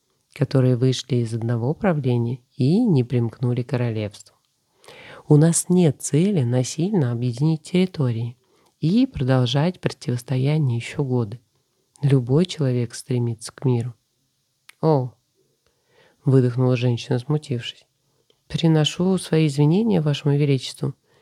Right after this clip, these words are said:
Я не хотела вас оскорбить". "Ничего страшного, Франческо",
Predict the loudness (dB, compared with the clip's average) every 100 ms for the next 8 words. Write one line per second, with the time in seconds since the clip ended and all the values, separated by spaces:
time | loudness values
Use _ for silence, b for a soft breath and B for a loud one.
0 | _ -6 -2 2 4 4 2 -2 -2 -2
1 | 0 -2 -6 -12 -8 -8 -8 -12 _ _
2 | _ _ _ _ _ _ _ _ _ _
3 | _ 2 4 2 -2 -4 -2 -2 -2 -4
4 | -4 -2 -4 -4 -4 -8 -10 -20